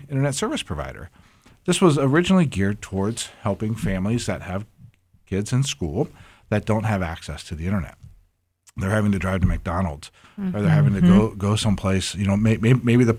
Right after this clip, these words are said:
Speaker 1: the neighboring public school, uh, will, would, would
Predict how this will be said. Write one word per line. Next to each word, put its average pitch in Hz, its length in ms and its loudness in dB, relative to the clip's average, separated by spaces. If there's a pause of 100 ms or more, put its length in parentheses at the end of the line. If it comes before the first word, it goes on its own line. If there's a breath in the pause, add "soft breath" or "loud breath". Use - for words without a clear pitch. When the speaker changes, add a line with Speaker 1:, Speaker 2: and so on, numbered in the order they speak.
(160)
Speaker 1:
the 110 160 0
neighboring 113 340 4
public 101 320 -2
school, 143 520 2 (500 soft breath)
uh, 107 300 2
will, 104 260 0
would, 101 320 -2
would 104 240 2